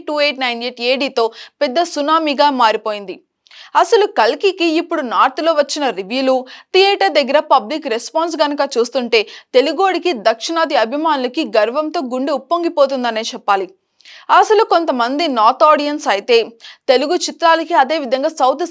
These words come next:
సినిమాలకి సెల్యూట్ అని చెప్తుంటే ఇంతకన్నా మనకి ఏం కావాలి అనిపిస్తోంది. ఇక ఇలాంటి జైత్ర యాత్రకి దారి చూపించింది మాత్రం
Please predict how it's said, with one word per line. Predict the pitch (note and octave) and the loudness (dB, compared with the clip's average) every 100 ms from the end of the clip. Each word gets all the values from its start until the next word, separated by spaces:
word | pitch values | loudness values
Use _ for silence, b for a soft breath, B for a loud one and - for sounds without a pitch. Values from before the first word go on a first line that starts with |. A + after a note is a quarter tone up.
| - | -4
సినిమాలకి | C4+ D#4 D4 C#4+ E4 D4 | -4 -2 -2 -4 -6 2
సెల్యూట్ | C4+ C#4+ E4+ E4 | 2 2 -2 -2
అని | C#4 C4+ | -2 -6
చెప్తుంటే | - - B3+ B3 A#3 A#3 B B C#4 | -6 -6 -4 2 0 0 B B -6
ఇంతకన్నా | F4 A4 A4 E4 F4 F#4+ | -2 0 0 0 0 0
మనకి | F#4 E4 D4+ A#3+ | -2 -4 -2 -2
ఏం | E4 E4 | 0 2
కావాలి | C#4+ C#4 C#4+ C4 | 4 4 2 -2
అనిపిస్తోంది. | A#3 A#3 - F#3 F#3 - _ _ b b - | -4 -10 -6 -6 -6 -12 _ _ b b -10
ఇక | D4+ G4 C4 | 0 0 2
ఇలాంటి | A#3+ C#4+ F#4 D#4 | 2 2 2 0
జైత్ర | B3 C4 F4 D4 | 0 -2 0 2
యాత్రకి | A#3+ D4+ D4+ D#4+ D#4+ G#3+ | 4 2 -2 -6 -6 2
దారి | A3 B3+ D#4+ | 4 4 0
చూపించింది | D4+ D4 C#4+ D#4 C#4 C#4 | -6 -6 -8 -6 -6 -4
మాత్రం | B3+ D#4 | -4 -6